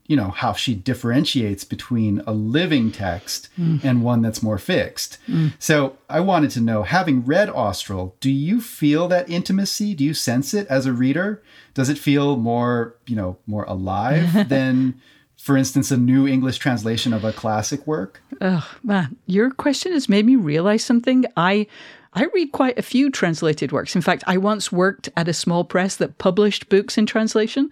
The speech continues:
Speaker 2: but
Speaker 1: Mm.
Speaker 2: I think that almost all of my reading has been of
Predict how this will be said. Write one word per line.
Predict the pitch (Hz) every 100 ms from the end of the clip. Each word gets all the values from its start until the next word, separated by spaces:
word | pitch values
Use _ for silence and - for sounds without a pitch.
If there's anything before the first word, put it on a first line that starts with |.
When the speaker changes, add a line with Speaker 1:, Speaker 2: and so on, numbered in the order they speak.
| - - - - -
Speaker 2:
but | 196 196 -
Speaker 1:
Mm. | 160 165
Speaker 2:
I | 123
think | 98 - - 285 370 -
that | - 202 - _ _ _
almost | - 175 262 508 -
all | 190 185 269
of | 269
my | 196
reading | 170 160 160 247 294
has | 240
been | - 196 196 -
of | 170 156 -